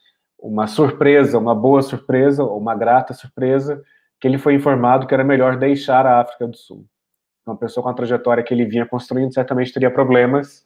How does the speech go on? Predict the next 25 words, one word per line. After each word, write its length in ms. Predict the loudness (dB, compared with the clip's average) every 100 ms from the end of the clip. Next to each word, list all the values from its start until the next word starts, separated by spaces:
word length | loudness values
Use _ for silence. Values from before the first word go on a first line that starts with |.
| _ _ _ _ _ _
e 80 | -2
não 100 | 0
apenas 360 | 2 2 2 2
teria 180 | 0 2
problemas, 480 | 2 2 2 0
seria 240 | 0 0 0
muito 260 | -2 -4
provável 560 | -2 0 4 4 2 -2
que 140 | -2
ele 160 | -2 0
um 80 | -4
dia, 220 | -4 -4
inclusive, 420 | -2 -4 -4 -6 -6
fosse 280 | -8 -8
preso 360 | -8 -4 -2 -2
ou 40 |
desaparecesse 720 | -2 -2 0 -2 -2 -4 -4 -6
em 40 |
definitivo, 520 | -10 -10 -12 -10 -12 -14 _ _ -18
não 100 | -18
é? 100 | -18 _ _ _ _ _ _ _ _ _ _ _ _ _ _ _ -10
É 100 | -2
por 220 | 2 2
isso 340 | 2 0 -2
que 560 | -4 -2 0 0 0